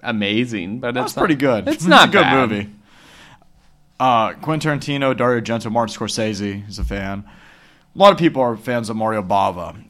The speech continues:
Speaker 2: and he started his career as a lighting cameraman,
Speaker 1: Hmm.
Speaker 2: which you can tell in his movies. There's a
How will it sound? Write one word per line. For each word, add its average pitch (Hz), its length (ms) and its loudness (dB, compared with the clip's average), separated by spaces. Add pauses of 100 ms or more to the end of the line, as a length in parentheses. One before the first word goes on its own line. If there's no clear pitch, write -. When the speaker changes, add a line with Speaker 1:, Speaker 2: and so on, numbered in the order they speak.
Speaker 2:
and 104 260 -4
he 110 120 -8
started 139 360 0
his 127 160 -6
career 117 460 -4
as 107 520 -6
a 110 140 -6
lighting 127 480 4
cameraman, 92 800 -8 (500)
Speaker 1:
Hmm. 254 180 2 (120)
Speaker 2:
which 107 160 -8
you 110 60 -4
can 104 80 -6
tell 123 240 0
in 110 60 -4
his 95 120 -8
movies. 104 520 -4
There's 98 220 -10
a 92 280 -10